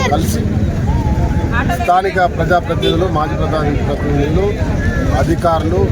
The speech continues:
విద్యార్థులు, రైతులు, ఉపాధి హామీ సంబంధించినటువంటి కార్మికులు అందరూ కలిసి ఈరోజు సమిష్టిగా మీడియా మిత్రులతో పాటు, పోలీస్ అధికారులతో పాటు ఇవాళ ఈ కార్యక్రమం బ్రహ్మాండంగా ఏర్పాటు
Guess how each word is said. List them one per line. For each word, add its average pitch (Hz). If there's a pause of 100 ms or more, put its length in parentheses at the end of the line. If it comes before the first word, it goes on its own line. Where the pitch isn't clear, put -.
(180)
విద్యార్థులు, 170 (560)
రైతులు, 170 (380)
ఉపాధి 170
హామీ 156 (260)
సంబంధించినటువంటి 147 (1080)
కార్మికులు 185 (640)
అందరూ 220
కలిసి 190
ఈరోజు 180
సమిష్టిగా 165 (840)
మీడియా 170
మిత్రులతో 175 (120)
పాటు, 170 (160)
పోలీస్ 165
అధికారులతో 151
పాటు 160 (520)
ఇవాళ 160 (100)
ఈ 143
కార్యక్రమం 170
బ్రహ్మాండంగా 165 (680)
ఏర్పాటు 165